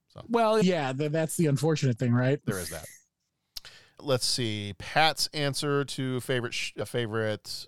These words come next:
Speaker 1: whale was humpback. Jeff's
Speaker 2: Humpbacks
Speaker 1: answer was
Speaker 2: people?
Speaker 1: orcas. Yeah, humpbacked people. Jeff's answer was orcas, and Dennis's answer was humpback. My
Speaker 2: Nice.
Speaker 1: answer, i-, like I said, is beluga. I just, I, and partly I think because they look like aliens.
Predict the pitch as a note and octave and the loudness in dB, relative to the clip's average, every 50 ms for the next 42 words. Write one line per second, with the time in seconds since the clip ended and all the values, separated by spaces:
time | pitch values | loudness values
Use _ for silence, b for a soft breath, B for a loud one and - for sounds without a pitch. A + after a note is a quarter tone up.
0 | _ - B2+ A2 A2+ A2+ A2 A2 G#2+ G2 F#2+ F#2+ F2+ - - E3 F3+ F#3+ F3 E3+ | _ -14 -8 -4 -2 0 0 -2 -2 -4 -6 -6 -6 -4 -2 -2 -2 0 0 0
1 | D#3+ - - - - C#3 C3+ C3+ C3 - D#3+ D#3+ C3+ D#3 D#3 C#3+ - - A#2 A2+ | 0 -2 -8 -6 0 4 4 4 4 4 4 4 4 4 2 2 2 2 2 2
2 | A#2 A#2 A#2 G#2+ G#2+ G#2+ G#2 G2+ G2+ G2 F#2 - F#3+ F#3+ - - C3+ C#3+ - D3+ | 0 -2 -2 -2 -2 -2 0 0 0 -2 0 2 2 4 6 4 4 2 2 0
3 | D3 D3+ D3+ D#3+ - - - - - - - F2+ F#2+ A#2+ A#2+ B2 G#2+ G2+ - - | 0 0 0 0 -2 -2 -2 -4 -10 -14 -10 -6 -6 -6 -4 -4 -4 -4 -4 -8
4 | - - C4 - G4+ G4 - _ _ - - B2+ B2 - C3 A#2+ A2+ G#2+ G#2 G2+ | -10 -10 -6 -4 -4 -6 -6 _ _ -2 -2 0 0 0 -2 -4 -4 -6 -8 -8
5 | - - E3+ F#3 F#3 - G3 F#3+ F#3 F#3 F3+ D#3+ - - - - A#2 A#2+ A#2+ A#2+ | -4 0 2 2 2 2 0 0 0 0 0 -2 -2 -2 -4 -4 -4 -4 -2 0
6 | A#2 A#2+ A#2+ A#2 A#2 A2+ G#2+ G#2+ B2+ A#2 A#2 A#2 G#2+ A#2+ A2 A2+ A2+ A2 G#2+ - | 0 -2 -2 -4 -6 -8 -6 -4 -4 -2 -2 -2 -6 -6 -6 -8 -8 -6 -6 -6
7 | A#2+ G#2 G2 - - A2+ D#2+ D#2 F2+ - - - - _ _ _ _ _ _ _ | -6 -6 -8 -6 -8 -8 -8 -8 -14 -14 -14 -20 -20 _ _ _ _ _ _ _
8 | _ _ _ _ _ _ _ _ _ _ _ _ _ _ - - B B B B | _ _ _ _ _ _ _ _ _ _ _ _ _ _ -20 -20 B B B B
9 | B B B - A#2+ C3 D#3+ E3+ D#3 D3+ D3 C3 - C#3 C3+ - - B2+ - - | B B B -2 2 4 4 4 4 4 2 2 0 -2 -2 -2 -4 -8 -4 -4
10 | B2+ A#2 G#2+ G#2+ - G#2+ G2+ G#2 G2 F#2 - - G#2+ F#2 F#2 E2+ - - E2 E2+ | -4 -2 -2 -2 -4 -4 -4 -4 -8 -8 -10 -10 -10 -10 -10 -12 -14 -16 -20 -20
11 | _ - F2+ F#2 F2 F#2 F2+ - - - G2+ - B B B B - C3+ B2 A2+ | _ -12 -12 -12 -10 -12 -14 -12 -12 -12 -12 -14 B B B B -4 -4 -4 0
12 | - F#3+ A3+ A#3 A#3 F#3 D3 C3+ - C#3+ C#3 B2 - B2 - C#3 B2 - B2 A#2 | 4 4 4 4 4 4 4 4 4 2 -6 -6 -6 -6 -4 -4 -4 -2 -4 -2
13 | A2+ A#2 A2+ - G#2+ G2 G2+ G2+ F#2+ E2+ D2 D2 D2+ - - | -2 -4 -2 -2 -4 -4 -4 -6 -6 -8 -12 -14 -10 -10 -10